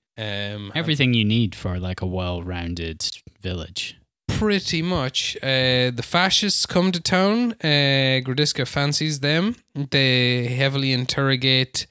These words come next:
Speaker 1: Tita's father. Tita suspects his uncle. Uh, Tita's father suspects the uncle, ratted him out.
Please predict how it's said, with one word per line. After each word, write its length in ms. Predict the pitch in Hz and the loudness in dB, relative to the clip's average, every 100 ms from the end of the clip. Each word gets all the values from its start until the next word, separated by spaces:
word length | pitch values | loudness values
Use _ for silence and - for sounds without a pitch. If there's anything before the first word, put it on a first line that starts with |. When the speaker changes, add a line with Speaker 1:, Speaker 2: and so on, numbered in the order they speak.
| _ _ | _ _
Speaker 1:
Tita's 340 | - 143 127 - | -2 0 2 0
father. 500 | 139 131 147 180 175 - - | 0 0 2 0 -2 -10 -6
Tita 240 | 135 127 | -2 0
suspects 500 | - 117 - 131 - | 0 -2 -4 -8 -8
his 180 | 123 113 | -8 -6
uncle. 460 | 123 135 143 139 135 | -6 -6 -6 -6 -4
Uh, 640 | 131 127 127 127 123 127 | -4 -2 -2 -4 -6 -8
Tita's 280 | - 127 120 | -6 -4 -4
father 300 | 131 123 120 | -4 -4 -2
suspects 460 | - - - 123 - | 0 0 -2 -4 -2
the 140 | 117 | -2
uncle, 260 | 127 151 127 | -2 -2 0
ratted 340 | 117 123 127 | 0 0 0
him 100 | 117 | -2
out. 260 | 127 175 | -2 -2